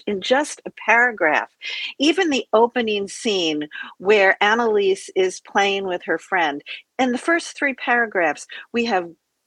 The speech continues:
great friends, we've got alcoholism, we've got a dead mom, we've got a wonderful caretaker. The words matter, and you f-,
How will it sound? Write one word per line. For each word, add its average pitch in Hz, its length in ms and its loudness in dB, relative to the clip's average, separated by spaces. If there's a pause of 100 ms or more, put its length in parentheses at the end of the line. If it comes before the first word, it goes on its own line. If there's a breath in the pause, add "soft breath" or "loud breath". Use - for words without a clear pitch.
great 285 320 2
friends, 220 560 0
we've 180 200 -2
got 185 240 4
alcoholism, 233 1040 0
we've 180 220 -4
got 170 200 2
a 160 140 -2 (320)
dead 269 260 2
mom, 208 340 4
we've 175 200 -4
got 170 180 4
a 165 60 0
wonderful 233 760 -2 (360 loud breath)
caretaker. 196 840 -2 (1200 loud breath)
The 247 160 2
words 277 580 -2
matter, 190 680 -2 (120)
and 208 160 -2
you 214 80 -2
f-, - 240 -14